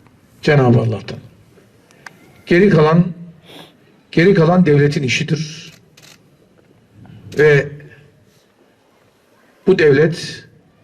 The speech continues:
bugüne kadar hiçbir şeyi eksik ve açıkta bırakmamıştır. Siz de ben de biliyoruz ki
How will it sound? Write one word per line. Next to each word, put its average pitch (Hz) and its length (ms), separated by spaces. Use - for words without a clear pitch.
bugüne 165 360
kadar 143 580
hiçbir 170 420
şeyi 156 440
eksik 233 420
ve 160 80
açıkta 147 420
bırakmamıştır. - 1000
Siz - 440
de 143 140
ben 160 200
de 131 120
biliyoruz 143 480
ki 117 220